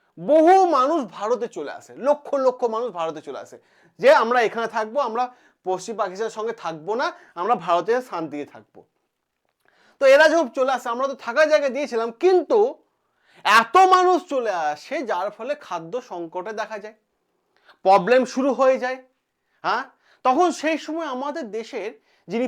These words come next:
প্রধানমন্ত্রী ছিলেন ইন্দিরা গান্ধী, তো ইন্দিরা গান্ধী এটাকে আটকানোর জন্য এবং পশ্চিম পাকিস্তান এবং পূর্ব পাকিস্তানে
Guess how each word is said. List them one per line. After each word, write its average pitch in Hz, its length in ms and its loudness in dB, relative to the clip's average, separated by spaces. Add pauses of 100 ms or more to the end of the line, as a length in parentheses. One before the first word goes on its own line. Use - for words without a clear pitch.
প্রধানমন্ত্রী 240 580 -8 (100)
ছিলেন 127 220 -12 (460)
ইন্দিরা 233 380 -4
গান্ধী, 113 300 -20 (880)
তো 269 60 4 (200)
ইন্দিরা 330 300 4 (100)
গান্ধী 262 360 -2 (560)
এটাকে 277 300 2 (220)
আটকানোর 294 480 -2 (100)
জন্য 254 220 2 (220)
এবং 202 100 -4 (120)
পশ্চিম 247 420 -4
পাকিস্তান 262 360 -4
এবং 262 160 -10
পূর্ব 226 160 -4 (140)
পাকিস্তানে 233 380 -8